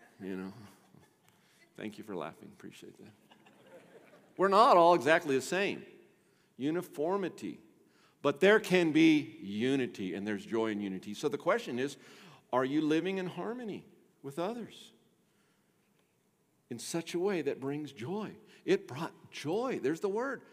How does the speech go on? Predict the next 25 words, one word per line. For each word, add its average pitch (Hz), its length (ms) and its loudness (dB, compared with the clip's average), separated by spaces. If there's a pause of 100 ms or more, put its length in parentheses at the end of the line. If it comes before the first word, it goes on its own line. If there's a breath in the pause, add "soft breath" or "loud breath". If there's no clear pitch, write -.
(200 soft breath)
to - 100 -10
Paul. 185 460 -8 (840 loud breath)
And 180 300 2
maybe, 240 320 4
let 208 100 -6
me 220 100 0
go 214 100 4
a 208 60 2
step 208 260 0
further. 214 320 0 (420 loud breath)
H-, 147 80 -4 (120)
perhaps, 220 500 0 (160 loud breath)
are 190 100 4
you 220 320 0
a 170 80 2
person 202 680 -2 (320 loud breath)
of 147 140 -2
mediation, 180 960 -2 (960 soft breath)
or 180 160 -2
are 180 100 0
you 185 200 0
a 185 60 -2
person 175 460 -8
of 160 180 -16
confrontation? - 1200 -16